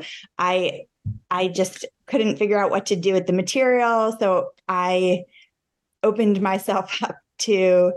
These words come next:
the idea of performing. And when I got a call to enter into a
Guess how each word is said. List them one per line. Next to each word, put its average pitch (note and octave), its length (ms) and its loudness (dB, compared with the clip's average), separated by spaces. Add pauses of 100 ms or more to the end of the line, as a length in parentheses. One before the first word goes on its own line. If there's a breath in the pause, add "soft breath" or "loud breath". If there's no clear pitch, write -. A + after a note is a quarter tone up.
(320 loud breath)
the G3 140 0
idea F3 560 0
of D#3+ 300 -2 (220)
performing. F#3+ 1200 0 (560 loud breath)
And E3+ 800 2 (340)
when F3 800 0 (800)
I F#3 140 -2
got G3+ 320 0 (180)
a G3 120 0
call B3 500 0
to A#3 100 -2
enter A3 400 2
into G#3+ 640 2
a F3+ 320 0